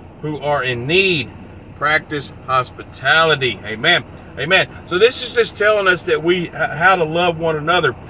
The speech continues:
and we should always put others befo-, before ourselves. We should, uh, be faithful in our prayers, prayers for what we need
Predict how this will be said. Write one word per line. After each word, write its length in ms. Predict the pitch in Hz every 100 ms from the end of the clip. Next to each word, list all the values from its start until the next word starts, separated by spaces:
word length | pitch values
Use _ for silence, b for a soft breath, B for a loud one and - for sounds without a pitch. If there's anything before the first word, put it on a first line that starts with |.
| B -
and 120 | 156
we 80 | 160
should 200 | - 151
always 320 | 156 170 151
put 200 | - 151
others 340 | 147 160 156 -
befo-, 440 | 139 - 135 120 -
before 280 | 135 123 151
ourselves. 720 | 127 101 - 160 175 147 - - B B -
We 120 | 131 139
should, 280 | - 147 - B B B - -
uh, 320 | 151 135 117 - - - - - 135
be 140 | 165
faithful 640 | - 170 196 - 180 156
in 80 | 139
our 120 | 131
prayers, 480 | - 165 190 143 - B -
prayers 320 | - 196 208 -
for 300 | 170 165 135
what 320 | 156 190 170
we 160 | 185
need 340 | 185 185 180